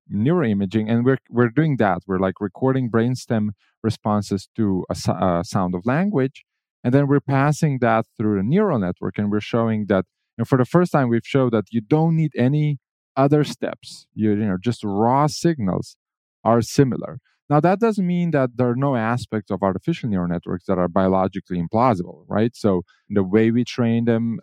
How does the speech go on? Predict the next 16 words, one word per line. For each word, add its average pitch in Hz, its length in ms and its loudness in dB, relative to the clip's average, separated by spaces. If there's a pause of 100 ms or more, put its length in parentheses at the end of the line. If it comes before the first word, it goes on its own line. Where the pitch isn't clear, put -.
is 92 120 -8
called 90 260 -8
backpropagation. 113 880 -2
That 131 220 2
is 127 280 -4 (280)
implausible 95 520 2
biologically, 87 680 -4
right? 131 240 2 (320)
But 151 220 2
they're 170 200 2
similar 175 800 0
in, 135 400 -4
at 123 160 0
some 208 300 2
levels, 101 680 -2
enough 117 420 0